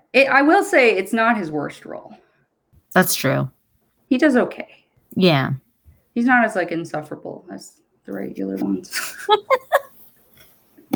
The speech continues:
Speaker 1: Sorry to James Corden.
Speaker 2: Anyway.
Speaker 1: <laughs> Sorry.
Speaker 2: We're dropping a lot of hot bombs on this <laughs> episode.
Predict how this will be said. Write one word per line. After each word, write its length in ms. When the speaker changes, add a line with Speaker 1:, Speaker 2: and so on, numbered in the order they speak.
Speaker 1:
Sorry 400
to 160
James 320
Corden. 440
Speaker 2:
Anyway. 2000
Speaker 1:
<laughs> 40
Sorry. 760
Speaker 2:
We're 180
dropping 340
a 40
lot 180
of 80
hot 240
bombs 360
on 140
this 140
<laughs> 0
episode. 720